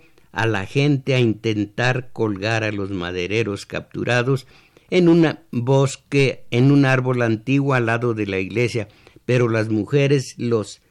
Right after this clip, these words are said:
persuadieron de no hacerlo. Todo el mundo en las calles corría con machetes,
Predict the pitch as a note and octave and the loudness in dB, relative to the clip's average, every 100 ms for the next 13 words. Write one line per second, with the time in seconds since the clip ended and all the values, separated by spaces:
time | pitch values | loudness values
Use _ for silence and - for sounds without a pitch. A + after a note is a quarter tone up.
0 | _ - B2+ G#2+ - G#2 G#2+ A#2 C3 C3+ | _ 0 0 0 -2 -2 0 0 0 0
1 | B2+ G#2 G#2+ G#2+ G2 G2+ F#2 F2+ D2+ - | 0 -2 -2 -4 -6 -6 -6 -6 -14 -16
2 | _ _ _ _ _ _ D#3+ E3+ E3+ D#3 | _ _ _ _ _ _ 2 4 6 4
3 | C3 B2 C#3 D3 C3 B2 G#2+ F#2 - B2 | 2 2 2 4 2 2 -2 -4 -4 -2
4 | B2+ A#2 - G#2 G2+ G#2+ - G#2 G2+ E2 | -2 -4 -6 -6 -4 -6 -6 -4 -4 -6
5 | - F#2 - F2 | -8 -8 -8 -18